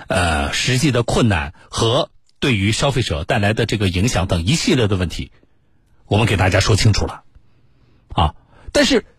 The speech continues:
对于我们更多的听众朋友来说，大家实际上关心的就是：那么我们手里的这个卡，刚才律师也说了，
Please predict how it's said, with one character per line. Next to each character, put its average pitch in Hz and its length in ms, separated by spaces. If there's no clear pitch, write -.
对 311 140
于 302 40
我 254 120
们 190 180
更 247 360
多 156 240
的 107 160
听 151 200
众 120 120
朋 92 120
友 95 60
来 80 160
说， 78 280
大 233 140
家 233 100
实 165 180
际 208 100
上 156 120
关 139 160
心 123 140
的 110 80
就 98 100
是： 95 160
那 226 140
么 170 100
我 98 300
们 90 100
手 110 260
里 131 140
的 90 140
这 131 100
个 120 120
卡， - 360
刚 120 140
才 120 80
律 117 120
师 107 120
也 80 80
说 73 180
了， - 120